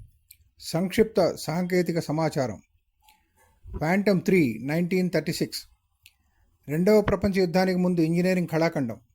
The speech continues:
స్పెసిఫికేషన్లు: వీ ట్వెల్వ్ ఇంజన్తో కూడిన మొదటి రోల్స్ రాయ్స్, సెవెన్ పాయింట్ త్రీ లీటర్స్. మెరుగుదల: మునుపటి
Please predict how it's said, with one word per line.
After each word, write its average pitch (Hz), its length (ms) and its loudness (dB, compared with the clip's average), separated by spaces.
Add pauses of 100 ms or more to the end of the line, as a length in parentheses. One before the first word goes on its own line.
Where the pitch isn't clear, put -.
(1000)
స్పెసిఫికేషన్లు: 170 880 -2 (560)
వీ 165 220 2
ట్వెల్వ్ 208 320 2
ఇంజన్తో 180 400 2
కూడిన 160 420 0 (260)
మొదటి 170 380 0
రోల్స్ 180 340 2
రాయ్స్, 170 320 2 (500)
సెవెన్ 170 340 0
పాయింట్ 180 260 0
త్రీ 175 120 2
లీటర్స్. 151 440 0 (1900)
మెరుగుదల: 165 440 2 (180)
మునుపటి 175 500 0